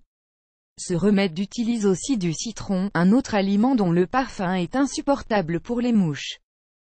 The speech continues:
Ingrédients : deux citrons, vingt-cinq à cinquante clous de girofle. Comment faire un ?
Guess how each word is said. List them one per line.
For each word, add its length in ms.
Ingrédients : 580
deux 180
citrons, 460
vingt-cinq 640
à 120
cinquante 500
clous 300
de 120
girofle. 600
Comment 320
faire 300
un ? 260